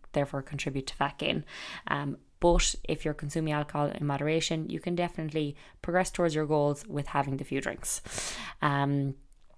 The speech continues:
and I suppose it is just important to note that if you're having a lot of it, it's going to impair your muscle recovery. Um, so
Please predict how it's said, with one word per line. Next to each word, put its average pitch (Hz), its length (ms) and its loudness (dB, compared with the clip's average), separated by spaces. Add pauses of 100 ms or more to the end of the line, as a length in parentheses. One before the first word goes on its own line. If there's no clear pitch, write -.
(140)
and 165 120 4
I - 20 4
suppose 151 300 4
it 151 100 0
is 151 160 4
just 147 200 -2
important 151 320 0
to 160 100 0
note 151 180 2
that 151 80 -4
if 143 100 -6
you're 156 100 0
having 165 200 2
a 165 40 4
lot 160 180 6
of 151 80 0
it, 156 120 2
it's - 140 -8
going 165 240 4
to 160 80 -2
impair 151 280 0
your 147 120 2
muscle 147 300 -2
recovery. 143 600 2 (380)
Um, 139 540 2
so 143 500 2